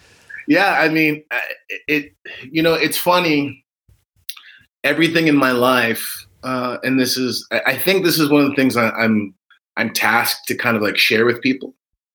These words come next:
especially here in the, like, in modern times in the West and in America. And,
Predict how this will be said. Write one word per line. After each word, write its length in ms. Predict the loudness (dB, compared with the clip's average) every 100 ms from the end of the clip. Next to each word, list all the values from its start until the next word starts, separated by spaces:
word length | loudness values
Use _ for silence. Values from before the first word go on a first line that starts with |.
| _ -8
especially 420 | -4 -2 0 0
here 200 | 2 2
in 220 | 2 2
the, 100 | 0 0
like, 260 | -2 -2
in 140 | -2 0
modern 400 | 2 4 4 2
times 540 | 2 2 4 2 0
in 80 | -2
the 100 | 0
West 460 | 2 2 0 -2 -4
and 200 | -4 -6
in 100 | -4
America. 640 | 0 0 0 2 0 -2 -8 -20 -20 _ _
And, 500 | 0 2 2 0 -2